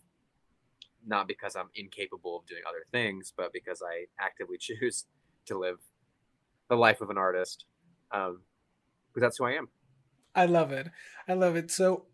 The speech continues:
Speaker 2: what was your aha moment in which you decided to change routes instead of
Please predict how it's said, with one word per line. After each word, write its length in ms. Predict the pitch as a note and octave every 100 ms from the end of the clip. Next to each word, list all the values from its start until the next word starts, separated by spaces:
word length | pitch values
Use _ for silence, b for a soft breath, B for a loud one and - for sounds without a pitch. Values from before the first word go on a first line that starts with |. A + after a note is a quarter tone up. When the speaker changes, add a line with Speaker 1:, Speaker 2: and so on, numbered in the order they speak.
| _ _ _ _ _ -
Speaker 2:
what 440 | E3 F3+ G#3 B3+ C4+
was 300 | C#4+ B3+ -
your 280 | G#3+ G#3 - - - -
aha 380 | F3 F3 E3 F#3+
moment 580 | F3 F3 F3 E3 E3 E3+ - _ -
in 180 | F3
which 300 | F3 E3+ -
you 500 | E3+ E3+ E3 E3 D#3+ - _ _ - F3
decided 720 | E3+ F3 E3 D#3 D#3 E3 E3
to 480 | - D#3+ D#3 D#3 D3 -
change 440 | - F3+ F#3 F#3 D#3
routes 500 | E3 D3 C3 - -
instead 500 | E3 E3 - E3 E3
of 360 | D#3+ D#3+ -